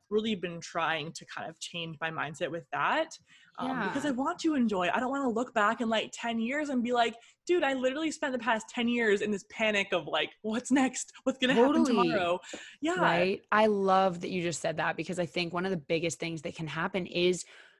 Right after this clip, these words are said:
Speaker 2: and it's kind of a natural human instinct, is to be, like, future oriented, because we're survivalists at our core. And I talk about this a lot on the podcast, how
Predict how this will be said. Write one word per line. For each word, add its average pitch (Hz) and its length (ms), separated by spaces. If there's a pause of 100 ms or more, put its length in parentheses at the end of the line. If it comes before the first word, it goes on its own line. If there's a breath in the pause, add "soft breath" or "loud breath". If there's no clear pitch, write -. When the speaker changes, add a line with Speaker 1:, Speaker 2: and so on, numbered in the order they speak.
(140)
Speaker 2:
and 233 100
it's 233 140
kind 349 160
of 370 80
a 220 80
natural 185 480
human 170 340
instinct, 202 460
is 185 100
to 185 100
be, 170 260
like, 175 180
future 170 400
oriented, 185 500
because 196 320 (320 loud breath)
we're 233 100
survivalists 196 800
at 160 120
our - 100
core. - 300
And 120 80
I 180 60
talk 208 200
about 247 160
this 175 140
a 160 60
lot 156 200
on 170 120
the 165 60
podcast, 165 440
how 160 240